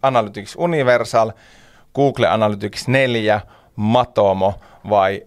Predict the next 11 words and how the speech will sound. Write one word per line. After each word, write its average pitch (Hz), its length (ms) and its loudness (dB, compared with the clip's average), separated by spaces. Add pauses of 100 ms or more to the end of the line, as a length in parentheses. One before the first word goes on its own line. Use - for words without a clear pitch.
joku 107 800 -2
muu. 104 460 0 (120)
Ja 101 260 0 (120)
annetaan 104 460 -4
teille 101 220 -4
taas 101 380 -2 (180)
aikaa, 127 720 0
aikaa 151 400 2
vastailla 107 580 0
ja 101 200 0 (320)
palataan 101 640 0